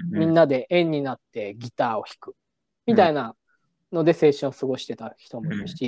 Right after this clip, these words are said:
Speaker 1: うん。
Speaker 2: なんかそれぞれ多分入り方ってあるんですよね。
Speaker 1: うんうんうん。
Speaker 2: 多分その時代の色みたいなのが多分確かにそこにはあるみたいなところがあると思うんですよね。で、どこが自分の、なんかその欲望みたいなものと、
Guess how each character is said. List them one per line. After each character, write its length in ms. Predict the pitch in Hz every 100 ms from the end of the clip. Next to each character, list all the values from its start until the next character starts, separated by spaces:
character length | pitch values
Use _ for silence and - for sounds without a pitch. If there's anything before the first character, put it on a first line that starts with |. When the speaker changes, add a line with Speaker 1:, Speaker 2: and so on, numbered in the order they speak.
| 120
Speaker 1:
う 40 |
ん。 60 | - _ _ _ _ -
Speaker 2:
な 80 |
ん 40 | 269
か 80 | 214
そ 140 | 226
れ 120 | 254
ぞ 100 | 294
れ 140 | 311 233
多 180 | 202
分 320 | 175 151 120 104 _ _
入 320 | - - 180
り 80 | 190
方 280 | 190 185 127
っ 80 | - _
て 100 | 117
あ 80 | 110
る 160 | 117 110
ん 180 | 117 131 _ _
で 100 | 117
す 120 | -
よ 60 | 110
ね。 340 | 110 113 117 _ -
Speaker 1:
う 60 |
ん 40 | 113
う 340 | 90 101 90
ん 40 | 92
う 100 | 98
ん。 20 |
Speaker 2:
多 80 | 208
分 80 | 175
そ 140 | -
の 60 | 233
時 120 | 160
代 160 | 254 311
の 60 |
色 240 | 214 226 339
み 100 | 294
た 100 | 170
い 60 |
な 80 | 123
の 60 | 113
が 100 | 107
多 140 | 131
分 160 | 113 - _ -
確 220 | 247 -
か 100 | 123
に 80 | -
そ 140 | -
こ 80 | 151
に 120 | 131
は 140 | 107
あ 60 | -
る 100 | - _ _ _
み 80 | 120
た 80 | 113
い 20 |
な 40 | 107
と 120 | -
こ 80 | 98
ろ 80 |
が 80 | 82
あ 40 | 87
る 80 |
と 120 | - 98
思 80 |
う 20 | -
ん 0 |
で 80 |
す 60 | -
よ 60 | 113
ね。 140 | - _ _ _ _ -
で、 40 | 233
ど 120 | 277
こ 120 | 294
が 120 | 185
自 160 | 123 135
分 200 | 139 139
の、 220 | 135 127 _ _ _ _ _ _
な 80 | 127
ん 40 |
か 60 | 123
そ 140 | -
の 100 | 123
欲 260 | 123 131 143
望 160 | 143 139
み 120 | 143
た 80 | 135
い 60 |
な 80 | 113
も 120 | 127
の 120 | 156 156
と、 240 | 139 117